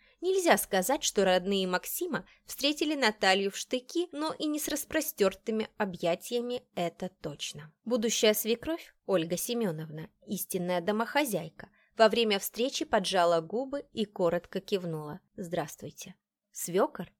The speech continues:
Евгений Григорьевич, в прошлом административный работник, осмотрел Наташу с головы до ног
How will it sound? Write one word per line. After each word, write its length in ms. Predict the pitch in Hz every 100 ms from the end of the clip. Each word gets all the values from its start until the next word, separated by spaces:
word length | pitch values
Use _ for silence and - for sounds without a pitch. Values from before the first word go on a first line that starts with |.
| -
Евгений 580 | 202 185 175 175 165 165
Григорьевич, 800 | 233 247 175 147 151 151 - _
в 120 | _
прошлом 440 | 330 277 - 180 -
административный 960 | 190 202 214 214 - 240 220 175 175 175
работник, 640 | 170 196 294 202 - - _
осмотрел 640 | - 202 220 208 196 190 185
Наташу 500 | 220 220 262 - 294
с 40 |
головы 460 | 185 190 180 170 165
до 180 | 165
ног 320 | 160 185 -